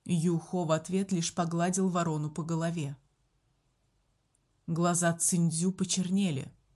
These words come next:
Он на секунду перевёл взгляд на Юхо, а затем напряжённо уставился на ворону. «Ладно, сменим комнаты. Я пойду к тем трём экзаменующимся, а он останется здесь».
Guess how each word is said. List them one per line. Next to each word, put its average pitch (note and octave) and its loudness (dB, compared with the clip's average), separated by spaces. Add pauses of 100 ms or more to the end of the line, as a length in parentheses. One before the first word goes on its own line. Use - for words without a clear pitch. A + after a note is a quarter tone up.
(440)
Он E3+ 2
на E3+ 2
секунду F#3 2
перевёл E3+ 0
взгляд E3 -2
на E3 -2
Юхо, D#3 -4 (480)
а G#3+ -4
затем G3 0
напряжённо E3+ 0
уставился E3 0
на F3 -2
ворону. F#3 -2 (840)
«Ладно, E3 4 (480)
сменим B3 4
комнаты. E3 0 (640)
Я C4 -2
пойду G#3+ 0
к - -12
тем G#3 2
трём F#3+ 0
экзаменующимся, F#3+ 0 (100)
а - -2
он A3+ -2 (300)
останется F3+ 0
здесь». E3+ -4